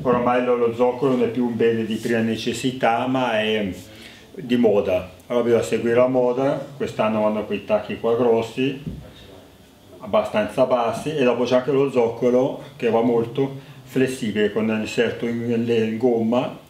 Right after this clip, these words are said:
in modo che quando uno cammina, flette, resta molto più morbido da portare anche per chi non è abituato a mettere lo zoccolo rigido di legno.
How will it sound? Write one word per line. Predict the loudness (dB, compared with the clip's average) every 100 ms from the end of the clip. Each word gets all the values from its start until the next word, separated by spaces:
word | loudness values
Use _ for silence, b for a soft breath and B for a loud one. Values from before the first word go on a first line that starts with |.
| -8
in | 0
modo | 2 0
che |
quando | -2 -2 -2 -2
uno | -4 0
cammina, | 0 2 0 -2 -2 -4 -6 B B B
flette, | -8 0 0 0 -2 -2 -2 -4 -16 -18
resta | -6 -4 0
molto | 0 0 -2
più | -2
morbido | 0 2 2
da | 0
portare | 0 -4 0 0 0
anche | -4 -4
per | -6 -6
chi | -6
non | -4 -4
è |
abituato | -4 -6 -4 -4 -2
a |
mettere | -4 -4 -4 -4 -4 -6 -12
lo | -8 -8
zoccolo | -8 -8 -4 -4
rigido | -6 -8 -10
di | -10
legno. | -12 -12 -16 -18